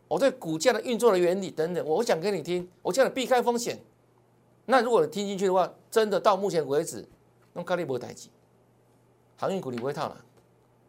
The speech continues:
对不对？现在创新低嘛，这阳明嘛。礼拜一要分析这个大波浪给你听，有没有？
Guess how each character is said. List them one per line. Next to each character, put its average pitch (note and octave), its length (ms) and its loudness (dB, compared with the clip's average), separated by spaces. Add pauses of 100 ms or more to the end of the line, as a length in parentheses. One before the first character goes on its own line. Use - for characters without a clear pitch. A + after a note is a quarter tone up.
(560)
对 F#3 100 4
不 F3+ 40 6
对？ D#3 220 6 (200)
现 F#3 120 -6
在 F#3+ 80 2
创 F#3 140 4
新 E3+ 160 -2
低 E3 140 -2
嘛， C3+ 180 -2 (1040)
这 D3 80 -4
阳 D3+ 160 -2
明 B2 180 -4
嘛。 F2+ 200 -14 (2250)
礼 C3+ 140 -4
拜 F#3+ 220 6
一 F#3+ 40 4
要 F3 80 4
分 F3 240 0
析 F3 240 -4
这 - 140 -4
个 D3+ 80 0
大 E3 180 4
波 D#3+ 220 6
浪 D3+ 180 4
给 D3 160 0
你 C3 60 -2
听， C#3+ 140 -6
有 C#3 120 -2
没 G#2+ 80 -4
有？ G#2+ 160 -4